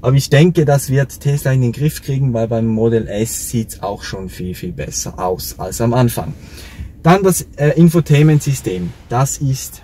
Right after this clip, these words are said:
ja, das funktioniert sehr, sehr gut. Man muss sich ein bisschen dran gewöhnen, dass eigentlich alle Funktionen des Fahrzeugs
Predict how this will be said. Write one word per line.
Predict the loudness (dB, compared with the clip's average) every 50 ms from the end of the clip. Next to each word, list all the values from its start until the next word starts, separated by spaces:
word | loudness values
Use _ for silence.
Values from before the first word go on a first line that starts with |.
| -18 -14
ja, | -8 -6 -6 -6 -6 -10 -16 -20 -20 -20 -20 -18 -8
das | -4 -4 -4 -4 0
funktioniert | 2 2 2 2 2 2 4 4 4 2 0 -4
sehr, | -10 -2 2 2 4 4 2
sehr | 0 0 -2 -2
gut. | 0 2 0 0 0 -2 -10 -18 -10 0
Man | 2 4 4
muss | 4 2
sich | -2 -4
ein | -4 -4
bisschen | -4 -4 -4 -6 -6 -6
dran | -4 -4 -2 -2 0 0
gewöhnen, | 0 0 2 2 4 4 2 2 0 -4 -4 -8 -14 -20 -20 -10 -4
dass | -4 -4 -4 -4 -10 -12 -4
eigentlich | 0 2 2 2 2 -2 -2 0
alle | 2 2 2 2 -2 -2
Funktionen | -2 -2 -2 -4 -4 -4 -2 -2 0 2 2 2 2 0
des | 0 -4 -6 -6
Fahrzeugs | -4 -4 -4 -2 -4 -4 -4 -4 -4 -4 -4 -6 -10 -10 -12